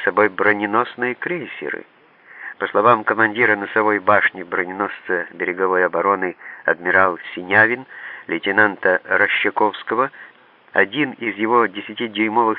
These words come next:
снарядов в начале боя попал в такой корабль, и тот сразу вышел из боевого строя. Тем не менее, японцам удалось потопить русские броненосцы снарядами, не пробивавшими брони.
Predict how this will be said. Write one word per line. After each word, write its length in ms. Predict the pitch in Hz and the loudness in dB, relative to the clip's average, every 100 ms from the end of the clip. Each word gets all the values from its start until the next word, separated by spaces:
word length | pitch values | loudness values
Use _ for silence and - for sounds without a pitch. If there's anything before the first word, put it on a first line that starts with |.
| - | -2
снарядов 560 | 101 104 143 104 69 - - - 85 | 0 2 2 0 -6 -10 -20 -20 -6
в 40 | |
начале 420 | 92 - 113 107 | -4 0 2 2
боя 260 | 101 113 110 | 2 2 2
попал 380 | 95 - 104 92 | 2 6 4 4
в 80 | - | -2
такой 340 | 104 95 90 | -2 -2 -2
корабль, 540 | - 95 90 92 131 - - - - | 0 2 2 0 -6 -10 -20 -20 -8
и 60 | 101 | 0
тот 180 | 107 - | 0 0
сразу 400 | 101 107 110 120 | 2 4 4 -2
вышел 380 | 98 101 - 117 | -2 -2 0 -2
из 120 | 110 98 | -6 -4
боевого 400 | 104 104 117 120 - | -2 0 0 -2 -10
строя. 280 | - 139 85 _ _ _ _ _ _ _ _ _ _ | -12 -12 -14 _ _ _ _ _ _ _ _ _ _
Тем 220 | - 92 | -10 -8
не 100 | 98 | -4
менее, 380 | 107 113 113 117 | 0 0 0 -2
японцам 760 | 95 104 - 101 139 151 160 151 | -2 -4 0 4 4 2 -4 -2
удалось 380 | 135 101 117 131 - | 0 2 2 0 -4
потопить 520 | 113 104 110 123 - | -2 -2 -2 -6 -4
русские 460 | 98 127 - - 92 | -2 -2 -4 -8 -8
броненосцы 880 | 87 92 90 90 131 131 - 120 107 - | -4 -4 -4 0 0 0 -4 -4 -2 -6
снарядами, 800 | 92 90 104 175 165 127 95 76 - - - | -2 -2 2 2 2 0 -2 -6 -14 -18 -12
не 260 | 90 107 135 | -8 -6 0
пробивавшими 840 | 123 113 104 131 156 - 143 127 | 2 2 2 4 2 -2 -4 -4
брони. 560 | 107 117 147 139 78 | 0 0 -2 -8 -12